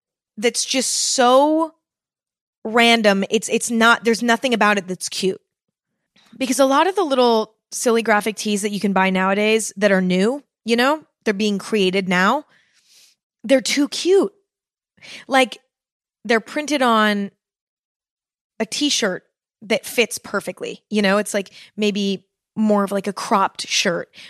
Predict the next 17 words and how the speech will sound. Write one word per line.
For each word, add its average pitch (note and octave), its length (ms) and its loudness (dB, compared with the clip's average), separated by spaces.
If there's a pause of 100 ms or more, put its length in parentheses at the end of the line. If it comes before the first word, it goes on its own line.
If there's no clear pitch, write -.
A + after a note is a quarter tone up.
(140)
or F#3+ 400 4
it's, - 240 -6
like, F#3 380 0 (420)
a A3 60 -8
cute A#3+ 280 -8
little A3 260 -2
lacy G3 420 -6
tank F#3+ 340 -6
top E3 300 -6
and F#3 80 -8
it - 60 -10
has G3 180 -6
something F#3 260 -6
funny F3+ 320 -8
on D3 140 -16
it. - 100 -18 (400)
No. E3 220 -10